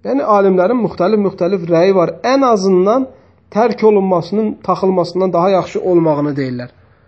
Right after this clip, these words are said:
E, xüsusən də ə-, əgər bu şeyin gözə zərəli varsa. Və bu da tibbdə sübut olunub ki, bunların gözə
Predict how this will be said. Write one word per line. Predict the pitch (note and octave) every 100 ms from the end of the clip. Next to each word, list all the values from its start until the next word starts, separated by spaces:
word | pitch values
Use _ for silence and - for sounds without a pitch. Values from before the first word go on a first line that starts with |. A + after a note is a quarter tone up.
| _ _ _ _ _ _ _ _ _
E, | D3 - - -
xüsusən | - B3+ A#3 F#3+ G3+
də |
ə-, | G#3+ F#3+ F3+ F#3+
əgər | F#3+ F3+
bu | F#3
şeyin | F#3 G3+ E3
gözə | E3 F3
zərəli | D#3+ D#3 D3 D3
varsa. | C#3+ C3 C3 - - - - -
Və | G3
bu | B3+
da | A#3+
tibbdə | - F#3 G#3+
sübut | G#3 G3 G#3+ G3+
olunub | E3+ F3 F3
ki, | - F3 A#3 - _ _ -
bunların | F3+ F3+ G#3+ E3+
gözə | E3+ E3